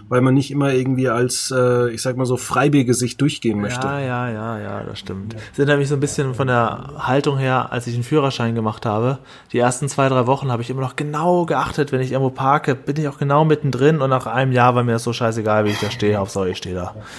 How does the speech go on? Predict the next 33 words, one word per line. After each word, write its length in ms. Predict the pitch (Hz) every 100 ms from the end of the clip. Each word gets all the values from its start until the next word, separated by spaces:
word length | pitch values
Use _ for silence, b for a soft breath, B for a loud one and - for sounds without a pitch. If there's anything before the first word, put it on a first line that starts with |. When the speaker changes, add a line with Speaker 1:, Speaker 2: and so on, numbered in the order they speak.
| B B -
Speaker 2:
Da 160 | 110
hat 80 | 120
man 120 | 117 110
dann 420 | 107 107 110 101
auch 220 | 107 -
keine 240 | 120 104
Angst 260 | 92 104 -
mehr 100 | 107
vor 120 | 98
anderen 180 | 95 90
Leuten, 320 | 82 85 87
das, 380 | 90 - - - - B B B B B B B B _ -
das 160 | 95
stimmt, 360 | - 90 90 -
ja. 280 | 87 90 92 - - _ _ _ _ _ 120
Naja, 160 | 180
aber 80 | 139
dieses 180 | 113 110
Taschefilzen, 800 | 131 147 175 - 190 196 202 185
ich 140 | 160
weiß 180 | 185 165
nicht, 60 |
ob 60 | 113
das 140 | 107
damals 340 | - 110 120 120
erlaubt 300 | 107 101 -
gewesen 380 | 156 170 165 165
wäre, 120 | 165
aber 100 | 143
sie 80 | 131
haben's 120 | 143
einfach 220 | 139 147
gemacht. 420 | 156 165 - -